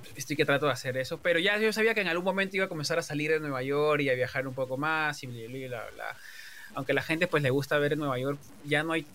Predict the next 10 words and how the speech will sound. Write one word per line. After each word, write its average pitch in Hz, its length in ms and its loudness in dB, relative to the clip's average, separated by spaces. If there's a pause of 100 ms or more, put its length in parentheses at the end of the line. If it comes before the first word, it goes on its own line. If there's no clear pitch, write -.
(100)
tanto 170 500 2 (140)
para 131 200 2
hacer 147 220 -2
en 151 120 4
la 147 100 0
ciudad 139 380 0 (320)
con 131 120 -2
respecto 139 380 -4
a 135 40 0
novedad. 131 440 0